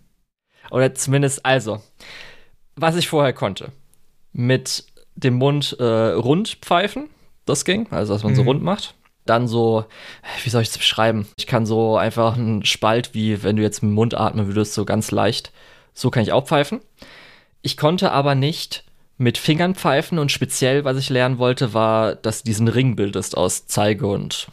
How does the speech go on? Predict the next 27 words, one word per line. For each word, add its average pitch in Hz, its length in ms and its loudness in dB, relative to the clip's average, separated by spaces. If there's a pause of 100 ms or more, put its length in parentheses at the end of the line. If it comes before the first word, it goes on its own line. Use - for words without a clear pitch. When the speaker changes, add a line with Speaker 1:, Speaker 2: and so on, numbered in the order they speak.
Speaker 2:
Mhm. 143 200 2
Speaker 1:
Daumen, 113 440 2
weil 104 160 -4
ich - 60 -6
das - 220 -10 (360)
ästhetisch - 460 -2
ganz 104 220 -4
nett 117 120 2
fand, 117 360 -2 (160)
als 123 260 0
auch, 120 300 0 (260)
ich - 180 -4
kann 127 460 0
mit 117 300 -2
den 117 160 2
zwei 113 160 0
Methoden, 110 380 0
die 107 120 0
ich - 160 -2
kann, 120 260 0
nicht 117 160 0
so 113 480 0 (300)
laut 127 500 0
und 127 140 -2
am 113 100 0
Stück - 440 -2
pfeifen. - 480 -2